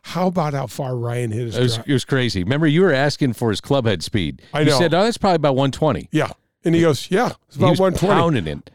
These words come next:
Speaker 1: Pounding it. Now, didn't always come down in Saint Louis County. A few times we had to send a signal flare out and say,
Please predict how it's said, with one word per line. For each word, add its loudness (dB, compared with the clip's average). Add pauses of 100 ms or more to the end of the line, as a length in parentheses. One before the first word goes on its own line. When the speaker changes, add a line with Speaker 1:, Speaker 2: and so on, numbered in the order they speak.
Speaker 1:
Pounding 0
it. -6
Now, -2 (480)
didn't 2
always 2
come 2
down 4
in 4
Saint 2
Louis 4
County. 2 (400)
A 2
few 2
times 2
we 4
had 4
to 2
send 0
a -2
signal 2
flare 2
out 0
and -4
say, 2